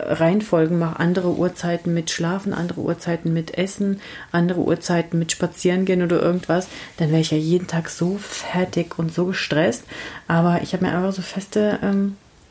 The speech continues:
Routinen gemacht, auch zum Abend zum Beispiel feste Abläufe, dass man auch alles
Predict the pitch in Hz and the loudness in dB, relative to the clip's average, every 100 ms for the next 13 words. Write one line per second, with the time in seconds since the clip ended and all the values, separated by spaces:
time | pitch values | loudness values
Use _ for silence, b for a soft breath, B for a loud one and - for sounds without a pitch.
0 | - 196 196 220 226 214 185 165 175 - | -6 -4 0 2 4 4 2 2 0 0
1 | 180 175 - 190 - 175 185 185 175 - | -2 -2 -4 -4 0 0 2 0 -2 -2
2 | 175 170 160 - 175 - - 165 175 175 | -2 -2 -4 -6 -8 -6 -4 -2 0 0
3 | 170 170 170 170 165 - - 190 196 | 0 -2 0 0 -2 -2 -2 -2 -2